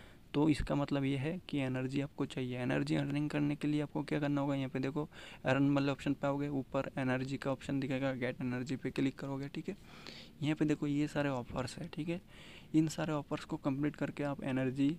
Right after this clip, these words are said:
ले सकते हो, बढ़ा सकते हो अपना। अगर नहीं है तो आप सेवन डेज जैसे चेक इन करोगे ना, सेवन डेज में आपको एक हज़ार एनर्जी मिलता है, हर सेवन डेज में आपको एक एक हज़ार करके यहाँ पे एनर्जी मिलेगा, ठीक है। यहाँ पे जब आप विड्रॉ लगाओगे, ठीक है, तो जैसे आप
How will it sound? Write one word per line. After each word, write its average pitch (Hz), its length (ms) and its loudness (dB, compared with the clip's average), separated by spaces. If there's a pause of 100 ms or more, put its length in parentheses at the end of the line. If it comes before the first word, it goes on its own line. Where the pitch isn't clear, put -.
(120)
ले 131 200 2
सकते - 320 -2
हो, 135 80 4
बढ़ा 117 220 6
सकते 113 220 -2
हो 127 120 -2
अपना। 117 280 -2 (640)
अगर 139 180 4
नहीं 139 300 4
है 160 160 2 (180)
तो 147 60 2
आप 143 180 2 (120)
सेवन 131 360 6
डेज 135 160 4 (420)
जैसे 127 360 2
चेक 135 180 0
इन 135 140 6
करोगे 127 260 4
ना, 139 120 0
सेवन 127 340 4
डेज 131 160 4
में 139 140 4
आपको 139 340 0 (120)
एक 127 160 2
हज़ार 131 220 2
एनर्जी 123 360 2
मिलता 120 300 0
है, 127 200 0 (220)
हर 147 160 6
सेवन 131 300 4
डेज 131 120 4
में 131 140 2
आपको 131 200 -2
एक 131 160 0
एक 127 200 -6
हज़ार 170 300 -2
करके 131 220 -2
यहाँ - 640 -4
पे - 120 -4
एनर्जी 127 360 4
मिलेगा, 120 420 2
ठीक 147 240 0
है। 165 80 0 (400)
यहाँ 147 120 2
पे 147 120 2
जब 139 160 4
आप 139 140 6
विड्रॉ 131 320 4
लगाओगे, 127 520 2 (500)
ठीक 147 120 4
है, 156 120 2
तो - 340 0
जैसे 131 300 2
आप 131 100 0